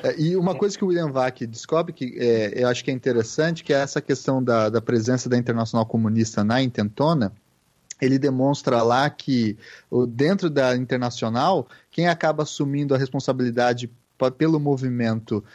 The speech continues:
é, no Brasil é um chinês. E, e, inclusive, esse é um dos motivos de explicar o porquê não deu certo a Intentona, que teria sido mal interpretado, né? Porque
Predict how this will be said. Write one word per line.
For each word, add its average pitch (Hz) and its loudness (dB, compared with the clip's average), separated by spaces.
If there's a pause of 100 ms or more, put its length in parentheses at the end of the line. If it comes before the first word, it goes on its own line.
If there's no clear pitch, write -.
(140)
é, 117 2
no 139 2
Brasil 143 2
é 143 0
um 170 0
chinês. 175 0 (1000)
E, 143 -2
e, 147 2
inclusive, 170 2
esse 175 -2
é 190 2
um 180 2
dos 160 2
motivos 165 2
de 156 -2
explicar 160 0
o 160 2
porquê 165 0
não 165 2
deu 165 2
certo 139 0
a 127 2
Intentona, 120 0
que 107 -10
teria 123 2
sido 127 -4
mal 131 2
interpretado, 113 0
né? 123 0 (240)
Porque 147 -2